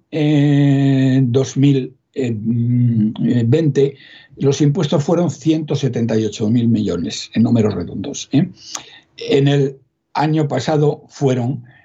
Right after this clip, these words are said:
eh, eh, doscientos siete mil. Entonces, doscientos siete mil menos, eh, ciento noventa y ocho mil son nueve y ocho, diecisiete,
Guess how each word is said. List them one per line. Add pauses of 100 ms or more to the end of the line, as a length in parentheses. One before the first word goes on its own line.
(260)
eh,
eh,
doscientos
siete
mil. (480)
Entonces,
doscientos
siete
mil (260)
menos, (220)
eh,
ciento
noventa
y
ocho
mil (340)
son
nueve
y
ocho,
diecisiete,